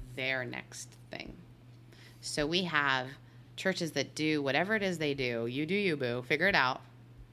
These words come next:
And do it really well, whatever that might be. And I think our church is in a season of figuring that out. We're in that year of, like, w-, what is First United Methodist Church gonna be known for?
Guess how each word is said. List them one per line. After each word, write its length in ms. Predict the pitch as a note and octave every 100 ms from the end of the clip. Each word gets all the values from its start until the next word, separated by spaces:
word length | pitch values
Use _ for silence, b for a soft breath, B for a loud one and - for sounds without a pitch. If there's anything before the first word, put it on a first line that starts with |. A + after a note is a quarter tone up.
| B B B B -
And 140 | C3
do 120 | C3 C3+
it 100 | B2+
really 260 | C#3 C3+
well, 340 | C3+ C3+ C3+ - - - - - - - - - - - - -
whatever 280 | E3 D3+ E3
that 180 | D#3 -
might 180 | C#3+ C#3
be. 280 | C3 B2+ - B B B B
And 100 | C#3+
I 100 | D#3+
think 180 | F3+ G3+
our 100 | D3
church 260 | E3+ F3+ -
is 120 | D3
in 100 | D3
a 60 | C#3
season 320 | C#3 C3+ C#3+
of 100 | C3
figuring 320 | C3 B2+ B2+
that 140 | B2+ C3
out. 220 | D#3+ -
We're 100 | B2+
in 80 | C3
that 160 | C3
year 220 | C3 D3+ C3
of, 120 | B2
like, 240 | A#2+ - -
w-, 160 | C#3 B2+ C3
what 180 | D3 F#3
is 140 | G#3+
First 300 | - D3+ D3+
United 200 | D#3 C#3 C3
Methodist 360 | B2+ B2+ B2+
Church 220 | C3 B2+
gonna 140 | B2+ B2
be 100 | B2
known 260 | B2+ C3
for? 300 | C3 - -